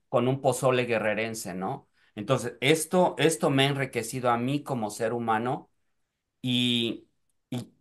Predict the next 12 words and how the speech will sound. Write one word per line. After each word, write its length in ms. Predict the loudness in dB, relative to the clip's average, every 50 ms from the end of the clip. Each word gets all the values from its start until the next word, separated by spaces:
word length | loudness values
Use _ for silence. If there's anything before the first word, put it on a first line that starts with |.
| _ _ _ _
y 160 | 0 2 2
dentro 480 | 4 6 6 6 6 6 4 2 2 4
de 100 | 4 2
nuestras 400 | 2 0 -2 -2 -2 -4 -4 -2
comunidades, 920 | -4 -4 -2 0 0 0 2 6 8 8 8 6 4 2 0 -4 -8 -12 _ _
en 180 | -6 -4 -2
mi 80 | -2 -2
experiencia 540 | -4 -4 -2 0 0 0 0 -2 -2 -2 0
en 80 | 0
los 120 | 0 -2 -4
Estados 440 | -6 -2 0 2 2 2 0 -2 -4
Unidos, 420 | -4 -4 -2 -2 -2 -2 -4 -6